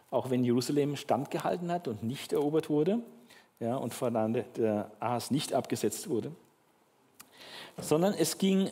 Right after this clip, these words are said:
nicht so um die militärische Front, sondern es ging um die Glaubensfront, äh, denn es heißt ja dann auch, äh, als Jesaja dann verschiedene Verheißungen gibt, sagt er,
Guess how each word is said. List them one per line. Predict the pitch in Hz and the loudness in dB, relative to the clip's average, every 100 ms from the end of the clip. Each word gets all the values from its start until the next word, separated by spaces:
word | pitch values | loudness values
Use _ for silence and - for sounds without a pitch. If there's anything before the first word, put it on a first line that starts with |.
| - | -2
nicht | 165 190 | 0 0
so | - 175 | 2 2
um | 160 | 4
die | 147 | 2
militärische | 139 127 - 202 190 | 0 0 2 2 2
Front, | - 131 139 | 0 0 2
sondern | 143 | 0
es | - | 0
ging | 147 | 0
um | 131 | 0
die | 120 | -2
Glaubensfront, | 110 120 151 165 123 - - 110 170 - - - - - | 2 6 6 4 0 0 2 2 2 -4 -18 -20 -20 -8
äh, | - 123 117 117 | 0 4 4 2
denn | 117 127 147 160 | 2 2 2 0
es | - 117 - - | 0 0 0 0
heißt | 104 117 - | 2 2 0
ja | 117 | 2
dann | 113 | 2
auch, | 101 110 123 - - - _ | 2 2 0 -6 -12 -20 _
äh, | - 113 107 - - 117 | -2 0 -2 -8 -6 -2
als | 104 | 0
Jesaja | - 104 107 113 113 | 0 0 2 2 2
dann | 117 | 2
verschiedene | 107 117 120 120 | 0 -2 -2 -2
Verheißungen | 120 107 110 127 | 0 2 2 0
gibt, | 120 127 - - | 0 -2 -6 -4
sagt | 107 117 | 0 2
er, | 107 | 0